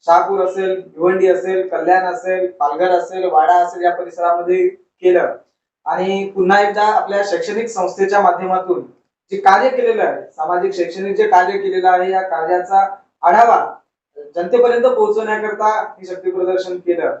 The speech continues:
परंतु तरी सुद्धा या ठिकाणी दोनच पक्षांचं अस्तित्व जास्तीत जास्त सिद्ध केलं गेलेलं आहे, एक म्हणजे काँग्रेस आणि दुसरं म्हणजे भाजपा.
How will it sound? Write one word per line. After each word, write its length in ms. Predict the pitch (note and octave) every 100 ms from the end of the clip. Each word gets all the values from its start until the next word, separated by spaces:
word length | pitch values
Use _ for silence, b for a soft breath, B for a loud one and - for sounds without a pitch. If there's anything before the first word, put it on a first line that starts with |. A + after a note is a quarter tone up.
| _ _ _
परंतु 520 | F#3+ A#3 A#3+ C#4 C#4
तरी 160 | G#3+ -
सुद्धा 380 | - A#3 - - _ _ _ _ _ _ _ _ _ _ _ _ -
या 120 | F#3+
ठिकाणी 400 | A3 A#3 A3+ A#3+ B3+ B3 - _ _ _ _ _ _ -
दोनच 280 | A#3 C#4+ -
पक्षांचं 400 | - A#3+ A#3+ A#3
अस्तित्व 460 | - A#3 A3+ A#3
जास्तीत 280 | G3 F#3+ G#3
जास्त 320 | G3 G3 G#3+
सिद्ध 380 | G#3 G#3 G3 A3
केलं 280 | G#3 G3+ G3
गेलेलं 340 | G3 G3 G3
आहे, 300 | F#3+ F3+ G3
एक 200 | F3 F3
म्हणजे 300 | F3+ E3+ F3+
काँग्रेस 420 | F3 E3 F3+ F3+
आणि 120 | F3+ F3+
दुसरं 280 | D#3 E3+
म्हणजे 180 | E3+ F3
भाजपा. 400 | D#3+ - - -